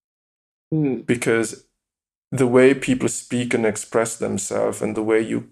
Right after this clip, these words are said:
Speaker 2: culturally express yourself, then it has something to do with the way you speak and the way you express yours-, the, the way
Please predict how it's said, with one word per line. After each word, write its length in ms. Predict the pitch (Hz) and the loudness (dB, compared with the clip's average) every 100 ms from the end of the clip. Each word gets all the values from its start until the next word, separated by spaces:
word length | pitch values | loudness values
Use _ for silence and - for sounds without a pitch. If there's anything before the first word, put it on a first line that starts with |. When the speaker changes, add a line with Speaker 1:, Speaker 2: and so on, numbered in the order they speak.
| - | -4
Speaker 2:
culturally 560 | - 123 120 120 113 | 0 0 -2 -4 -2
express 520 | 113 - - 117 113 | -4 -6 -2 -2 -2
yourself, 600 | 120 110 - - - - _ _ _ _ _ _ _ - | -6 -8 -6 -6 -6 -10 _ _ _ _ _ _ _ -2
then 360 | - 110 110 - | 2 2 0 -2
it 140 | 120 | 0
has 220 | 123 110 | 2 0
something 360 | - 113 104 120 | 0 -8 -6 -8
to 80 | 117 | -6
do 180 | 120 110 | -4 -2
with 100 | 110 | -2
the 60 | |
way 160 | 110 107 | 0 0
you 160 | 110 107 | 0 -6
speak 480 | - - 117 117 113 | -10 -10 -8 -6 -4
and 120 | 113 | -2
the 60 | |
way 160 | 110 107 | 0 0
you 100 | 110 | 0
express 520 | 110 - - 110 - | -2 -6 -4 -4 -4
yours-, 340 | - 107 - - _ | -8 -10 -12 -18 _
the, 80 | 127 | -2
the 120 | 127 | 2
way 140 | 120 | 2